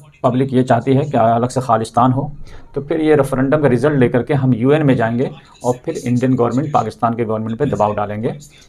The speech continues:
कि हमें अलग से मुल्क दी जाए। तो यकीनी बात है कि पाकिस्तान, इंडिया को जो है ये बात अच्छी नहीं लगेगी। तो इंडिया ने जो है इसका objection लिया, कनाडा के government से कहा कि आप इस referendum को रोको, लेकिन उधर से जवाब आया कि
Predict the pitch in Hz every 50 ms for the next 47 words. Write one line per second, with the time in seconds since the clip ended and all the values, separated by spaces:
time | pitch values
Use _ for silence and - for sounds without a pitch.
0 | _ - - 127 120 110 110 117 127 - - - - - - 104 104 107 - -
1 | 123 117 123 139 139 - - - - _ _ _ _ _ _ _ - 95 107 123
2 | 98 95 85 - - - _ - - - - _ - - - - - - - -
3 | - 104 101 104 107 - 123 143 147 135 131 131 131 135 131 117 135 131 131 131
4 | 131 127 - - - - - _ _ _ _ _ - - - _ - - 104 104
5 | 110 - - 120 120 123 123 127 127 120 113 123 123 127 123 135 117 120 113 117
6 | 113 107 - 113 107 98 101 104 101 - - 120 113 131 135 123 113 110 98 87
7 | - - - - - - - - - - - _ _ - 131 131 135 135 135 135
8 | 143 147 147 156 160 156 156 147 139 127 139 180 - - - - - - 113 -
9 | - 113 104 104 101 113 120 - - 143 143 139 135 131 127 - - - 110 110
10 | 113 113 107 113 110 117 107 110 110 107 113 113 110 - 104 - 101 101 110 110
11 | 110 - 101 92 98 101 - - - 98 - - - - - 101 - - 101 104
12 | 104 110 104 104 104 135 151 147 - - - - - - _ - - - - -
13 | - 147 151 156 139 151 147 143 139 127 135 135 139 139 135 127 131 135 - 147
14 | - 151